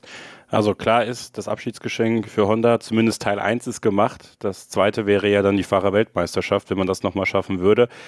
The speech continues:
In Bahrain geht's direkt am kommenden Wochenende weiter. Später in der Vorschau werden wir dann auch noch so ein bisschen die Chancen von Red Bull und Max Verstappen eruieren.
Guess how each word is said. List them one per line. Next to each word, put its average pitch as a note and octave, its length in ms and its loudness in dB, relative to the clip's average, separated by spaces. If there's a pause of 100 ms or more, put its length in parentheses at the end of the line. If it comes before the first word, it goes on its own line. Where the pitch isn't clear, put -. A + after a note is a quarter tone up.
(280)
In B2+ 140 0
Bahrain A2 360 2
geht's A2+ 280 -4
direkt A2 240 2
am A2 100 2
kommenden G#2+ 320 -2
Wochenende G2+ 480 0
weiter. A2 340 4
Später A2 360 0
in G#2+ 60 0
der G2+ 100 0
Vorschau G#2 680 2
werden F#2 220 2
wir G2+ 80 4
dann F#2+ 140 0
auch - 140 -4
noch G2 120 -2
so G2+ 140 -2
ein F#2+ 80 -4
bisschen G2+ 280 0
die G2 80 2
Chancen F#2 360 -4
von F#2 300 -4
Red F#2 220 0
Bull A2 220 6
und G2+ 220 -2
Max G2+ 220 -2
Verstappen G2+ 440 -2
eruieren. G#2 540 4